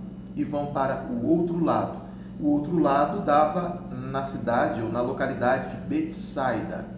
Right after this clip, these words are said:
E é interessante, quando eles entram no barco e, ah, remando, é... enquanto isso Jesus ainda estava lá se despedindo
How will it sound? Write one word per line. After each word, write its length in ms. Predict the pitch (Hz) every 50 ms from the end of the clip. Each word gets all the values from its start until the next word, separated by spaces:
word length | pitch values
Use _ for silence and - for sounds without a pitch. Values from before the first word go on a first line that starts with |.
| - - - - - - - - - - - - - -
E 100 | - 143
é 80 | 180 -
interessante, 680 | 185 - 208 190 175 - - - 196 208 180 - - - - - - - - - - -
quando 600 | - 170 190 185 185 175 180 180 165 - - - -
eles 460 | 139 143 143 147 131 - - - -
entram 400 | - 202 240 240 240 190 175 156
no 80 | 135 -
barco 440 | 113 139 156 - - - - - - - - - - - - - - - - - - - - - - - -
e, 500 | - - 302 151 - 151 151 143 - 127 - - - - - - - - - - -
ah, 440 | 147 147 139 143 139 139 135 - - -
remando, 800 | - 226 233 185 175 185 214 240 233 - - 107 104 - - - - - - - - - - - -
é... 1000 | - 135 139 135 135 131 131 127 123 120 120 120 117 117 113 110 110 113 113 - - - - -
enquanto 480 | 151 165 - 214 233 262 254 - 170
isso 280 | 160 165 - - - 196
Jesus 680 | 180 202 220 202 - - 147 156 165 180 185 - - - -
ainda 300 | 175 165 135 131 127 123
estava 400 | 120 - - 135 135 135 139 135
lá 140 | 139 143 180
se 140 | - 185
despedindo 680 | 175 180 - - - - 185 - - 170 180 - - -